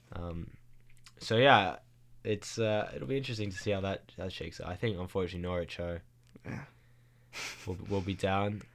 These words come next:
Speaker 1: and then th-, those other two spots
Speaker 2: Yeah, those are
Speaker 1: up,
Speaker 2: close.
Speaker 1: up in the air. I mean, what, what has happened to Bournemouth? You know, people were talking about Eddie Howe for the Arsenal job,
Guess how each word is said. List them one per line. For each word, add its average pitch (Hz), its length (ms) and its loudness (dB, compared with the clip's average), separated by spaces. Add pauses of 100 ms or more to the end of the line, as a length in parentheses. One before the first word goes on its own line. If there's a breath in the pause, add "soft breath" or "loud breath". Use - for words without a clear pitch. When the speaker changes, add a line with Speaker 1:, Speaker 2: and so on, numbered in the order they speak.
(200)
Speaker 1:
and 92 200 -4
then 92 220 -2
th-, 80 200 -6
those 95 260 -2
other 110 180 2
two 104 200 -4
spots - 580 -4 (400)
Speaker 2:
Yeah, 101 200 -4 (420)
those 104 140 0
are 101 40 0
Speaker 1:
up, - 80 -8
Speaker 2:
close. - 320 -8
Speaker 1:
up - 160 -8
in 90 60 -4
the 95 100 -2
air. 92 80 -2
I 90 40 -2
mean, 95 160 -2
what, - 320 -2
what 131 120 0
has 120 60 -4
happened 101 260 -2
to 85 60 -6
Bournemouth? 95 420 -2 (400)
You 104 60 -10
know, 104 80 -10
people 110 180 -4
were 110 60 -2
talking 107 160 0
about 87 120 2
Eddie 95 140 2
Howe 95 160 2
for - 120 -4
the 98 80 2
Arsenal 104 320 0
job, 104 320 2